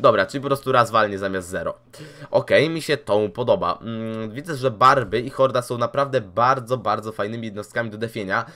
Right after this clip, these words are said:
e, więc musimy to po prostu wykorzystywać jak tylko możemy.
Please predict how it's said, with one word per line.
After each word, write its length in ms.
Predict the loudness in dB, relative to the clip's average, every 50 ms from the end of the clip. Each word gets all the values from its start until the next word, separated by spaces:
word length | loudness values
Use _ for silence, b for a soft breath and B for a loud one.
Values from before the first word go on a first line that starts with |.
| B B B B -2
e, 220 | 2 2 2 2
więc 320 | 0 -2 -6 -6 -6 -6
musimy 280 | -8 -8 -6 -6 -8 -6
to 80 | -6 -6
po 60 | -4
prostu 280 | -6 -6 -6 -8 -10
wykorzystywać 920 | -8 -8 -8 -6 -6 -6 -6 -8 -10 -10 -6 -6 -2 0 0 0 0 -2
jak 300 | -2 0 2 2 0 -2
tylko 380 | -6 -10 -8 -8 -6 -4 -4 -4
możemy. 540 | -2 -2 -2 0 0 0 0 0 -2 -4